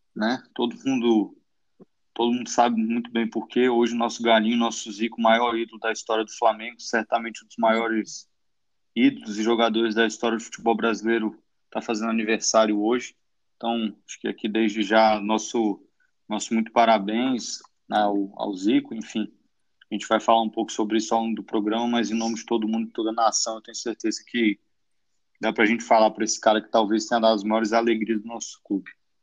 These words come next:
Tô aqui hoje na honra aqui do Brunão, que vocês já conhecem, na nossa mesa virtual. E pra inaugurar essa, essa temporada dois ponto zero aqui do podcast, tamo com um integrante novo aqui, o Jefferson,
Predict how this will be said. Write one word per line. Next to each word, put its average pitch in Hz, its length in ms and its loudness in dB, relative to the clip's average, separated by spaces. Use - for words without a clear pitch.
Tô 120 100 4
aqui 127 240 4
hoje 143 300 4
na 139 180 6
honra 120 480 0
aqui 113 220 -2
do 120 100 0
Brunão, 117 480 2
que 139 80 -12
vocês 113 160 -2
já 113 140 0
conhecem, 117 600 0
na 110 80 -8
nossa 110 260 -6
mesa 113 300 -4
virtual. 117 460 2
E 120 80 0
pra 147 260 4
inaugurar 147 540 4
essa, 139 180 -4
essa 123 240 -4
temporada 123 460 2
dois 127 240 0
ponto 135 320 -8
zero 120 260 2
aqui 120 160 -6
do 117 100 -4
podcast, 120 800 -4
tamo 120 220 0
com 120 120 -2
um - 20 2
integrante 123 560 2
novo 113 320 4
aqui, 110 180 -2
o 113 60 4
Jefferson, 123 680 0